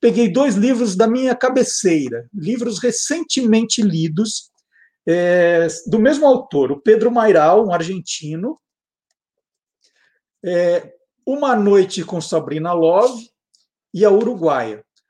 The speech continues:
A ordem do lançamento, né, foi esse. Primeiro Uma Noite com Sabrina Love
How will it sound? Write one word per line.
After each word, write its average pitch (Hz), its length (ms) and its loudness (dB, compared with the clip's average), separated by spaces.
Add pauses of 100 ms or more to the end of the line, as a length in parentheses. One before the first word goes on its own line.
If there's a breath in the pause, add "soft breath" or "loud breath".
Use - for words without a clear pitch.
(280)
A 240 120 2
ordem 226 500 2
do 151 100 -6
lançamento, 165 760 -4
né, 208 280 -4
foi 285 160 4
esse. 175 380 0
Primeiro 156 340 -4
Uma 185 160 -6
Noite 156 220 -6
com - 80 -14
Sabrina 160 460 -8
Love 170 420 0